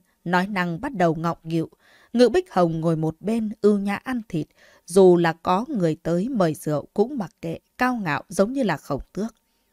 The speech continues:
Phan Lâm lặng lẽ quan sát mọi người trong sảnh tiệc, ai đến mời rượu hắn cũng luôn luôn tươi cười đáp lại. Trong lúc nhất thời, các tân khách càng thêm nhiệt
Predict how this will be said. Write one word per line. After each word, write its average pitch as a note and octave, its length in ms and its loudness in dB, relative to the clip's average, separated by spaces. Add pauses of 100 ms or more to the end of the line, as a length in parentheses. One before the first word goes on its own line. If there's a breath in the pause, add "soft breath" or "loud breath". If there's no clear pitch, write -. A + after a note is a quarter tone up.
(140)
Phan F#3+ 160 4
Lâm F3 180 0
lặng D3+ 200 -6
lẽ C#3+ 340 -8
quan F3 220 -2
sát C4 340 -12
mọi F#3 220 0
người E3 220 0
trong C4+ 200 -4
sảnh D#3+ 240 -4
tiệc, D#3+ 280 -2 (360 soft breath)
ai B3+ 160 2
đến A#3+ 240 0
mời F3+ 240 -2
rượu D#3 220 -4
hắn F3 380 -8
cũng A3 200 -2
luôn A#3 220 0
luôn A3+ 260 -2
tươi A3+ 260 0
cười D3+ 260 -2
đáp G3+ 260 -8
lại. D#3 240 -10 (480)
Trong F#3 180 0
lúc D4 200 -4
nhất D#4 260 -4
thời, D3 340 -6 (140)
các C4 160 -2
tân G#3+ 160 0
khách - 280 -8
càng F3+ 280 0
thêm C4+ 220 -2
nhiệt E3 180 -4